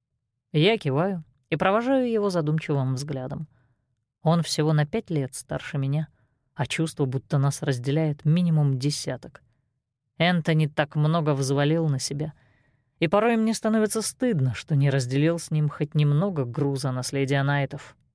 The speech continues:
Впрочем, он никогда и не давал мне это сделать. А сейчас я в тупике. Скарлетт поставила точку в нашей договорённости, и я не хочу обманывать эту девушку.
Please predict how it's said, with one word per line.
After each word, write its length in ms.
Впрочем, 480
он 220
никогда 420
и 120
не 120
давал 380
мне 240
это 160
сделать. 480
А 100
сейчас 540
я 200
в 140
тупике. 720
Скарлетт 600
поставила 500
точку 480
в 100
нашей 260
договорённости, 840
и 60
я 220
не 100
хочу 420
обманывать 600
эту 140
девушку. 520